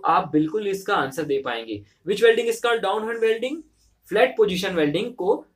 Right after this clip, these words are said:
डाउन हैंड welding कहा जाता है। For welding cast iron and low carbon steel, which gas welding,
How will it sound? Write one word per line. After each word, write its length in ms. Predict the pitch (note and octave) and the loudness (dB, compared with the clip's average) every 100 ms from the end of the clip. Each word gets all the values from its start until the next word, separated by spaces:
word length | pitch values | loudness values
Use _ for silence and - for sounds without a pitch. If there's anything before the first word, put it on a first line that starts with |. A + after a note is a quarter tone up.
| C#3 | 0
डाउन 260 | D#3+ D#3+ | 2 4
हैंड 160 | D3 C3+ | 2 2
welding 260 | B2 B2 A#2 | 0 -2 -8
कहा 120 | A2 | -8
जाता 260 | A2 G2+ G#2+ | -8 -10 -12
है। 180 | G#2 G2+ _ _ _ _ | -12 -14 _ _ _ _
For 80 | G3 | 2
welding 340 | G3 G3 A3+ C#4 - | 6 6 4 -2 -2
cast 360 | F3 A3+ - | 0 0 0
iron 320 | G3+ F3 G3+ G#3+ | -2 0 -4 -4
and 240 | F3 F3+ D#3+ | -4 -2 2
low 160 | F3 B3 | 4 4
carbon 420 | G3+ D#3+ D#3 D#3+ D3+ | 4 2 2 0 -2
steel, 300 | - D#3 - - _ _ | 0 -2 -2 -12 _ _
which 260 | D3 C#4+ - | -2 -2 2
gas 260 | F#3+ G#3 A3 | 4 2 2
welding, 400 | F#3+ E3 F#3+ G#3 | 4 4 4 -4